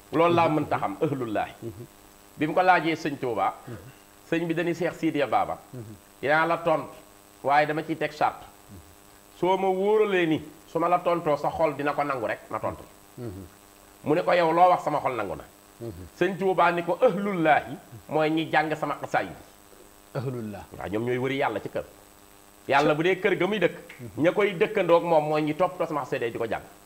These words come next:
Speaker 1: Kon looloo tax xasida dara du moom.
Speaker 2: Mhm.
Speaker 1: Sëriñ Tuubaa waxoon na ni. Sëriñ Xaali Sëy la ko wax.
Speaker 2: Mhm.
Speaker 1: Booba sëñ Xaali Sëy jàngkat.
Speaker 2: Mhm.
Speaker 1: Dafay ànd ak ñetti mag.
Speaker 2: Mhm.
Speaker 1: Ñu nekk ci benn kees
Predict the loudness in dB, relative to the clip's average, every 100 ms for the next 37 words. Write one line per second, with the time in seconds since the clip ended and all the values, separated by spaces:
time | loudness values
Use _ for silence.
0 | -20 -20 -20 -20 -20 -20 -20 -20 -20 -2
1 | 0 2 4 6 6 2 -2 -2 -2 0
2 | 0 0 -6 -16 -18 -4 2 2 2 0
3 | -2 -2 -12 -12 -6 -4 -4 -6 -10 -20
4 | -20 -20 -20 -2 0 0 2 2 8 8
5 | 8 0 -16 -18 -20 -4 2 6 6 4
6 | 2 0 -4 -12 -16 -16 -20 -20 -6 2
7 | 4 4 2 0 -4 -16 -16 2 6 6
8 | 2 -2 -2 -2 -6 -8 -14 -14 -12 -16
9 | -20 -20 -20 -2 0 2 0 0 2 2
10 | 0 -2 2 2 2 -2 -4 -6 -16 -16
11 | -16 -20 -20 -20 -20 -20 -6 -2 2 2
12 | 4 2 2 0 0 -2 -2 -2 -2 -4
13 | -10 -18 -16 -14 -18 -20 -10 -4 0 0
14 | 0 -2 0 -2 -2 -4